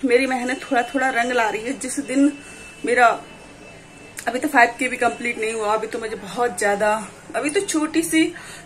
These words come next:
सफलता की छोटी सी सीढ़ी है, मुझे बहुत ऊपर तक जाना है चलते चलते। बस यही आशा करती हूँ कि आप लोग मुझे थोड़ा सा support कर दे, बस मैं सब लोगों को, एक तरफ से सब लोगों को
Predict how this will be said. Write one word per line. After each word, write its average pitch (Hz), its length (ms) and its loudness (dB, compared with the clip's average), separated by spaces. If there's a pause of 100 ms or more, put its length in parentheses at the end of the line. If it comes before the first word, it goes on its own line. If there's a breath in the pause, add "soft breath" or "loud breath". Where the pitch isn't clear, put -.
सफलता 277 420 0
की 277 120 -4
छोटी 320 540 2
सी 302 120 2
सीढ़ी 226 320 -4
है, 226 180 2
मुझे 247 180 -8
बहुत 226 340 -6
ऊपर 214 180 -8
तक 220 200 -6 (340)
जाना 208 260 2
है 247 160 -4
चलते 202 360 -6
चलते। 202 380 -4
बस 240 220 0
यही 247 160 0
आशा 233 240 2
करती - 340 -6
हूँ 294 100 -4 (360 loud breath)
कि 247 60 4
आप 214 200 6
लोग 240 140 0
मुझे 240 220 -6
थोड़ा 220 180 4
सा 247 120 -4
support 277 540 -2
कर 269 240 0
दे, 277 120 0
बस 233 420 -2
मैं 339 280 6 (420)
सब 302 200 2
लोगों 277 280 4
को, 285 140 0
एक 240 160 2
तरफ 220 320 -4
से - 100 -10
सब 214 260 -2
लोगों 208 200 0
को 392 180 -4